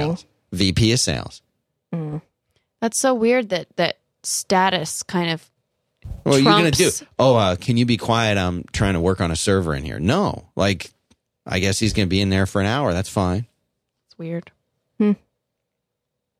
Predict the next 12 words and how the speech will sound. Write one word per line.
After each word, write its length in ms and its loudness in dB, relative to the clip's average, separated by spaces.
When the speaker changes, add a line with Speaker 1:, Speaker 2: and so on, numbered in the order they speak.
Speaker 1:
Working 340 4
from 200 0
home 500 0
is 200 0
great 400 2
for 120 -2
productivity, 800 -2
but 120 2
it 120 2
is 160 0
not 300 0
great 320 -6